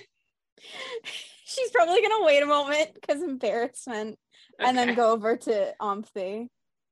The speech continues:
Speaker 1: and poke Omthi.
Speaker 2: Yes.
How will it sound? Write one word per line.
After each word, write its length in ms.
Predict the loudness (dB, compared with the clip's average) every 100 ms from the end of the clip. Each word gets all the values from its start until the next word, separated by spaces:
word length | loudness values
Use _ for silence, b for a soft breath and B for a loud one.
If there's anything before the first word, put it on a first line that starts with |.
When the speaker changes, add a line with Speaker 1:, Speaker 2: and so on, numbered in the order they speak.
| _ _ _ _ _ _ _ _ _ -4
Speaker 1:
and 180 | -4
poke 440 | -2 -2 -2 -10 -8
Omthi. 600 | -4 -4 -2 0 0 0 _ _ _ _ _ _ _ _ _ _ _ _ _ -20 _ _ _ _ _ _ _ _ _ _ _ _ -2
Speaker 2:
Yes. 1300 | -2 0 -4 -6 -8 -8 -6 -4 -4 -6 -10 -18